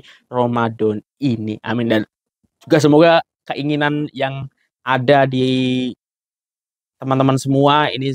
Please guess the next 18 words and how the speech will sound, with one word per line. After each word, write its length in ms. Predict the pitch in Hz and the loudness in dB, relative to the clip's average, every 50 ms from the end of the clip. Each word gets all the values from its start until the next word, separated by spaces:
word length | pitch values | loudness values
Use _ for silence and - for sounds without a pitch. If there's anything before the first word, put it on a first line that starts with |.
| 131 _ _ - | -8 _ _ -8
boleh 240 | 120 117 117 113 110 | -6 -4 -4 -4 -4
dikabulkan 560 | 107 - 110 104 110 110 110 - 104 104 101 | -4 -6 -6 -4 -4 -6 -6 -6 -10 -10 -8
ya. 160 | - 117 101 101 _ _ _ _ _ _ _ _ _ _ | -8 -8 -10 -10 _ _ _ _ _ _ _ _ _ _
Amin. 400 | - 156 214 233 170 113 110 - _ _ _ _ _ _ - | -2 2 2 4 2 2 -2 -8 _ _ _ _ _ _ -8
Oke, 320 | 185 226 254 233 160 131 - - | -4 0 2 2 2 2 0 -2
kita 320 | 226 208 247 226 226 - | -2 0 0 0 0 0
akan 160 | 226 214 - | -2 0 0
update 400 | - 190 165 170 214 208 - 214 | 0 0 4 4 2 4 4 2
soal 240 | - - 170 180 180 | 2 4 4 4 4
Johor 320 | 160 170 160 147 160 160 | 4 4 4 6 6 4
Darul 400 | 156 143 151 147 143 147 143 131 | 4 4 2 4 4 4 4 2
Takzim 400 | - 156 - - 131 139 120 113 | 0 -4 -6 -4 -6 -6 -6 -6
ya. 160 | 110 110 135 - _ _ _ _ _ _ | -8 -10 -12 -12 _ _ _ _ _ _
Selepas, 800 | - 214 208 214 214 220 - - 277 262 262 262 247 - - - - - | 0 2 4 4 2 0 -2 0 2 2 2 2 2 -2 -8 -8 -4 0
eh, 160 | 160 165 160 | 2 2 2
sekian 560 | - - 185 175 165 156 - 185 180 170 170 | 2 2 4 4 4 4 2 2 2 4 4
lama 560 | 170 170 165 160 160 170 175 180 180 185 - | 4 4 4 2 2 2 2 4 4 4 2
tidak 320 | - 175 160 139 156 147 | 0 -6 -4 0 0 0